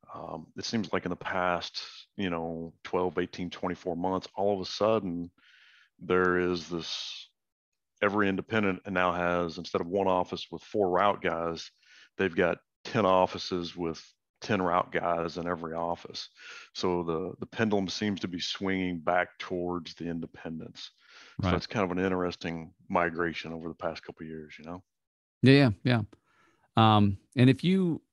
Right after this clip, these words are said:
Speaker 2: I mean, yeah, I'm sure you've seen a lot of change. If you could, um, leave the industry a little bit better than you found it, what, what's one thing you would love to see happen? And, and we'll kinda make this the,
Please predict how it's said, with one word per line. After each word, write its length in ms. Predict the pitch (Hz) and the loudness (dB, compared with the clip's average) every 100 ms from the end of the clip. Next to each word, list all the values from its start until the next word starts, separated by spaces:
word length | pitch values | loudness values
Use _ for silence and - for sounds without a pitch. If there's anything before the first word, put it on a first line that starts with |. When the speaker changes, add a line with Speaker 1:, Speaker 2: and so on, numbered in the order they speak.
| _ _ _ _ | _ _ _ _
Speaker 2:
I 60 | 117 | 0
mean, 380 | 107 104 110 - | 2 0 -4 -2
yeah, 220 | 110 80 | 0 2
I'm 100 | 95 | 2
sure 160 | - | 6
you've 140 | 113 92 | 6 8
seen 140 | 110 | 6
a 40 | 101 | 6
lot 160 | 98 | 6
of 80 | 98 | 4
change. 260 | - 98 95 | 4 2 2
If 140 | - | 4
you 140 | 143 | 4
could, 420 | 135 131 117 110 95 | 6 6 6 6 4
um, 400 | 98 92 87 85 - _ _ _ _ _ _ - _ _ _ - | 2 2 -2 -6 -12 _ _ _ _ _ _ -20 _ _ _ -8
leave 280 | 110 113 113 | -2 2 4
the 140 | 101 | 4
industry 480 | 104 101 - 104 92 | 4 4 2 2 2
a 60 | 90 | 4
little 200 | 98 98 | 4 4
bit 180 | 95 92 | 2 2
better 260 | 98 95 | 2 4
than 180 | 90 90 | 2 0
you 60 | 90 | -2
found 400 | - 90 92 87 | -2 0 0 0
it, 140 | 82 _ | -4 _
what, 240 | - 117 113 | -4 -4 2
what's 260 | 120 110 | 2 4
one 160 | 117 104 | 6 6
thing 180 | 101 98 | 6 6
you 100 | 95 | 6
would 100 | 90 | 4
love 200 | 95 90 | 2 0
to 80 | 90 | -4
see 480 | - 92 87 82 - _ _ _ _ _ _ _ | -2 0 2 0 -6 _ _ _ _ _ _ _
happen? 400 | 90 85 87 85 | -4 -2 0 0
And, 200 | 90 107 | 2 4
and 160 | 117 | 6
we'll 160 | 120 113 - _ _ _ _ _ _ _ - | 6 4 -2 _ _ _ _ _ _ _ 2
kinda 140 | 110 | 4
make 160 | 98 85 | 4 2
this 180 | 98 | 0
the, 280 | - 87 80 | 0 -4 -4